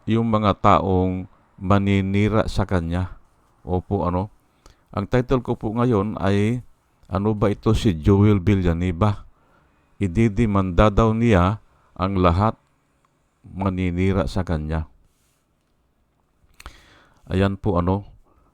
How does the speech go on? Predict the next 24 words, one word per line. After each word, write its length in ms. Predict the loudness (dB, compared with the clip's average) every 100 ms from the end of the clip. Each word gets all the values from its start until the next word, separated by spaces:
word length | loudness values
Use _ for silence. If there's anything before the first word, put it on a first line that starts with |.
| -6
ay 160 | -2 -2
kaya 400 | 0 0 0 -4 _ _ _
naisipan 800 | -6 -2 -2 -2 -2 -2 0 -2
ko 240 | 2 2 4
na 80 | 2
i-discuss 640 | 0 0 0 0 0 -2 -2
na 240 | 0 2
naman 480 | 4 4 2 -4 -8 _
yung 320 | -2 -2 0
diniscuss 560 | 0 0 -2 -2 -4 -4
ko 160 | -4
kahapon 880 | 0 2 2 2 0 0 -2 -6 -10 -20 _ -20 -20 -20 _ _ _ _ _ _ _ _ -2
na 480 | 2 4 4 4 4
hindi 320 | 2 0 0
lahat 320 | 2 2 0 -4 -4
ng 400 | -2 -2 -4 -6
kaso 560 | 2 4 4 4 4 2 -4
o 80 | 0
hindi 320 | 2 2 2
lahat 320 | 2 4 2 0
ng 160 | -4 -4
sigalot 500 | -2 2 4 4 2 -2 _ _ _ _ _ 0
ay 160 | 4 6 6 4 4 0 -4 -8 0
advisable 1000 | 0 4 4 4 2 4 6 6 4